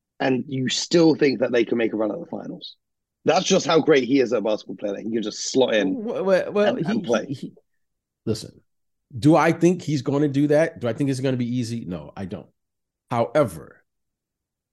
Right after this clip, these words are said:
Speaker 2: the way they play today in the games and the ability to rest, see, that's the key. When I get to the playoffs, you, you're not traveling every day to go to another city. You play,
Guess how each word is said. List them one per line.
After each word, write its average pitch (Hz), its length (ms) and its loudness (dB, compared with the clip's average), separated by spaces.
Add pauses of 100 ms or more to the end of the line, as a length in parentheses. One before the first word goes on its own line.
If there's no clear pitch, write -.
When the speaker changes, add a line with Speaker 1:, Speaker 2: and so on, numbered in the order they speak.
(840)
Speaker 2:
the 113 260 -6
way 131 200 4
they 170 160 6
play 170 260 2
today 120 460 0 (460)
in 113 120 -4
the 107 80 -2
games 104 420 0
and 120 180 -2
the 131 80 0
ability 165 440 0
to 120 160 -4
rest, 120 580 -2
see, 170 100 -6
that's 220 240 2
the - 80 -6
key. 165 380 -2 (560)
When 175 140 2
I 226 80 2
get 269 180 -4
to 247 60 -4
the 185 80 -6
playoffs, 151 460 -2 (380)
you, 160 420 -10
you're 190 220 0
not - 200 0
traveling 160 760 0 (760)
every 147 220 0
day 113 360 0
to 113 140 -12
go 135 160 -2
to 131 120 -4
another 123 240 -2
city. 110 400 -8 (560)
You 139 160 2
play, 147 600 4